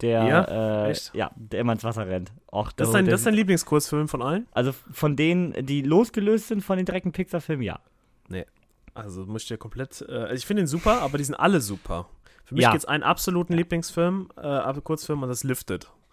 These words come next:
Speaker 2: Kannst dir wahrscheinlich denken, ne? Lifted, äh, absoluter, äh, geht, äh, drum um den, äh, das Alien, was da irgendwie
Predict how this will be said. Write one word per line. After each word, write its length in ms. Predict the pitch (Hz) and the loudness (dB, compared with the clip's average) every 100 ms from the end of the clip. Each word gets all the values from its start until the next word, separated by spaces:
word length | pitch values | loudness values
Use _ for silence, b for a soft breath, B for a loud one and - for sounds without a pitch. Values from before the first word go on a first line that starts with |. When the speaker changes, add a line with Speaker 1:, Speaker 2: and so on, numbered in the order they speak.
| B B B | B B B
Speaker 2:
Kannst 180 | - 113 | -8 -4
dir 60 | 110 | -4
wahrscheinlich 280 | 113 107 | -4 -6
denken, 280 | - 95 92 | -4 -6 -4
ne? 100 | 110 | -4
Lifted, 400 | 131 139 - 127 | -2 -4 -4 -6
äh, 280 | - 127 117 | -4 -4 -4
absoluter, 720 | - 143 - 139 131 127 123 131 123 104 | -4 -4 -4 0 2 2 -2 -6 -10 -12
äh, 40 | 120 | -12
geht, 340 | 123 143 - | -10 -10 -10
äh, 200 | - 120 | -14 -14
drum 440 | 120 123 135 135 131 | -10 -8 -6 -6 -6
um 220 | 131 123 | -8 -8
den, 340 | 120 117 117 | -6 -6 -8
äh, 360 | 120 117 113 110 b b b b | -10 -8 -6 -8 b b b b
das 100 | - | 0
Alien, 540 | 127 160 156 156 147 | 4 6 6 4 0
was 220 | 135 131 | -2 -2
da 120 | 139 117 | -2 -2
irgendwie 420 | 120 123 123 123 | -2 -4 -2 -4